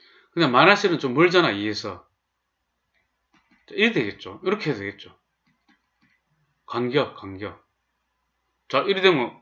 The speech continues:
이리 되면은 최대가 M은 오가 되잖아요, 그죠? 요 사이가 되니까죠. 그죠?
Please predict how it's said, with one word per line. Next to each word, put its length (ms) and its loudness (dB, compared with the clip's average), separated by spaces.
이리 160 -2
되면은 400 2
최대가 580 2
M은 520 0
오가 240 -2
되잖아요, 340 -4
그죠? 240 -20
요 640 -10
사이가 320 -6
되니까죠. 460 -20
그죠? 420 -8